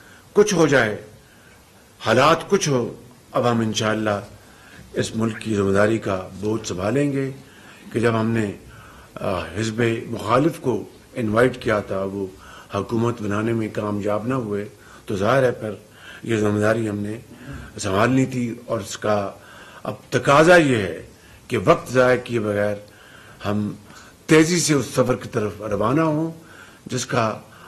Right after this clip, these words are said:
आवाम को इंतज़ार है। मैं यहाँ पर अर्ज करना चाहता हूँ कि, अ, कल,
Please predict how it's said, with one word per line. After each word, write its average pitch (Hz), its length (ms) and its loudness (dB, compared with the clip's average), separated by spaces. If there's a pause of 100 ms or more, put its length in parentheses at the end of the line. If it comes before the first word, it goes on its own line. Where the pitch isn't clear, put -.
(100)
आवाम 117 360 4
को 113 320 -4
इंतज़ार 107 520 0
है। - 180 -14 (2250)
मैं 123 140 4
यहाँ 147 180 4
पर 139 320 2 (720)
अर्ज 123 140 -2
करना 123 180 0
चाहता 123 280 2
हूँ 127 140 0
कि, 110 240 -2
अ, - 180 -8 (1200)
कल, 120 400 2